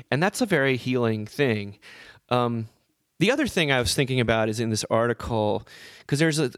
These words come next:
as with most of what I think Heather writes, there's, there tends to be a punting at the end to sort of this just de-, declarative "you are enough" stuff, which I think is nice, but it's much more potent if it's married to,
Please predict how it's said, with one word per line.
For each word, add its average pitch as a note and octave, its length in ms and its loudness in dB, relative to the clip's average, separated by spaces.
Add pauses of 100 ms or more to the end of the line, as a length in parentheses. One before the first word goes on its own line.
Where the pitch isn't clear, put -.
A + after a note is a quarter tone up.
(140)
as D3+ 240 0
with D#3 240 -2
most C3+ 400 -2
of B2 140 -2
what A#2+ 120 2
I A2+ 60 0
think A#2 200 -4
Heather A#2 260 -2
writes, A2 260 0
there's, A#2 220 -4 (100)
there B2 120 -6
tends D3+ 340 -4
to C#3+ 80 -4
be B2+ 160 -2
a - 20 -2
punting A#2+ 420 -4
at A2+ 100 -8
the - 120 -8
end A2 200 -6
to A2+ 40 -6
sort A2 180 -6
of G#2 60 -6
this A2+ 220 -8 (360)
just A2+ 240 -4
de-, B2 140 0 (200)
declarative B2+ 680 0
"you A#2 200 0
are A#2 160 2
enough" A2+ 500 -4
stuff, - 420 -4
which B2 220 -8
I B2 80 0
think C#3 240 -8
is B2 200 -6 (360)
nice, F#3 580 0
but C3+ 140 0
it's C#3+ 180 0
much E3+ 480 -2 (120)
more C#3 320 0
potent C3 480 -2
if A2+ 160 -4
it's G#2+ 120 -8
married A#2 360 0
to, A2 220 -2